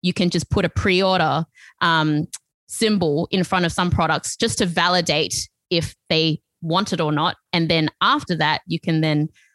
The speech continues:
um, you've assessed that, yes, they want it. So then, then you can bulk buy, or then you can drop ship, or whatever method of e-commerce that you're trying right now. So there's many ways to, uh, prove out and learn some of the P M skills,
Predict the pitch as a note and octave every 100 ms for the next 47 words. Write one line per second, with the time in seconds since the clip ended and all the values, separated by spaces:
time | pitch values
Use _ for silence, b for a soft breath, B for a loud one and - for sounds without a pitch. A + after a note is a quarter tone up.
0 | b E3 D#3 D#3+ E3+ E3 F#3+ F3+ D#3+ E3+
1 | E3+ F3 E3 G3+ F3+ - F3 D#3+ D#3 -
2 | - F#3+ F#3 - D#3+ D3 D#3 - D#3 D3+
3 | D3+ D#3 D3+ - D3+ E3+ - - - _
4 | E3+ D#3 D3+ - b - E3+ E3 D#3+ D#3+
5 | E3+ E3+ D#3+ E3 - D#3+ D#3+ D#3 - D3
6 | D#3+ - G3 F3+ E3 G3 D#3 B B B
7 | - F#3+ F#3+ F#3+ F3+ - G3 G#3 A#3 C4
8 | G3+ G3 F#3+ - - F3 E3+ E3 F3 E3
9 | D#3+ D#3 - _ _ _ - A#3+ A3+ G3
10 | E3+ E3 - G3+ F#3 F3+ F#3 F#3+ G3 F3
11 | E3+ - F3 D#3+ D#3 - A3+ - D4+